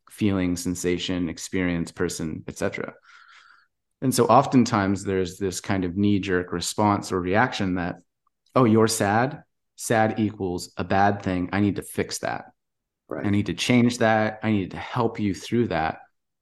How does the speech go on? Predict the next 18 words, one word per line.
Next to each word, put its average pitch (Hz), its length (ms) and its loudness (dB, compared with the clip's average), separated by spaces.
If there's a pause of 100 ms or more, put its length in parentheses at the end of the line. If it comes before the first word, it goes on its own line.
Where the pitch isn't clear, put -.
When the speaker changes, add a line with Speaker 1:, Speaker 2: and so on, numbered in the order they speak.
Speaker 1:
Versus 120 880 0
a 113 60 2
lot 107 220 4
of 101 80 2
the 104 100 2
work 101 340 0 (160)
that, 92 360 0 (480)
that 101 100 -6
you'll 98 140 -2
see 104 240 -2
in 98 120 0
the 92 60 -2
personal 95 400 -4
development 92 440 -4
space 92 340 -4
or - 40 -8
therapy 117 400 -2
is, 82 160 -4